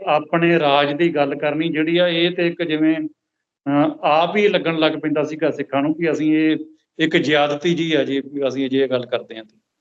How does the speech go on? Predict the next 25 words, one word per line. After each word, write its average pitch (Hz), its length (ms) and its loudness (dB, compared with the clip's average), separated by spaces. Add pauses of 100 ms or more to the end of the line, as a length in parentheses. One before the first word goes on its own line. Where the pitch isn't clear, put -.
(540)
ਤੇ 151 160 2
ਇੱਕ 165 160 -2 (760)
ਜ਼ਿਆਦਤੀ 147 580 2
ਵੀ 196 120 2
ਮੰਨਣ 165 360 0
ਲੱਗ 156 120 2 (100)
ਪਏ 170 120 4
ਸੀਗੇ 165 260 -2
ਤੇ 180 140 0
ਇੱਕ 170 140 -4
ਸ਼ਰਮ 160 420 2
ਵੀ 175 80 2
ਮੰਨਣ 143 300 0
ਲੱਗ 127 120 0
ਪਏ 123 200 -10
ਸੀਗੇ 113 260 -16
ਕਿ - 680 -18
ਇਹ 156 160 2
ਤੇ 160 120 0
ਫਲਾਣਾ 139 360 2
ਤੇ 139 160 2
ਗਰਮ 127 300 -2
ਦਲੀਆ 127 320 0
ਹੈ, 127 120 2
ਫਲਾਣਾ 127 480 -4